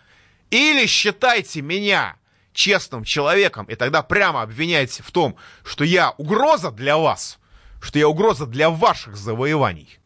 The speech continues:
Ну или идите под суд за клевету, потому что, ну, Медведев вряд ли признается в том, что он коррупционер.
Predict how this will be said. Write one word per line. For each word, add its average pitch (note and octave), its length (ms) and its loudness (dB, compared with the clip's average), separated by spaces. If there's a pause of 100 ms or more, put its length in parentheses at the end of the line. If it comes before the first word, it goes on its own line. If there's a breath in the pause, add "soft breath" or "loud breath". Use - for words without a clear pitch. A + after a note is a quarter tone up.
(120)
Ну G#2 140 -2
или E3+ 240 2
идите D3 260 0
под E3 180 -2
суд D3 220 -2
за D3 100 -2
клевету, A3 600 -2 (260)
потому G#2+ 320 -2
что, G#2+ 400 -2 (280 soft breath)
ну, F#2+ 140 -6
Медведев F#2+ 420 -2
вряд C#3 260 0
ли - 40 -2
признается A2+ 520 -4
в - 80 -14
том, C3 160 -2
что - 160 -6
он F2+ 80 -6
коррупционер. G2 640 -8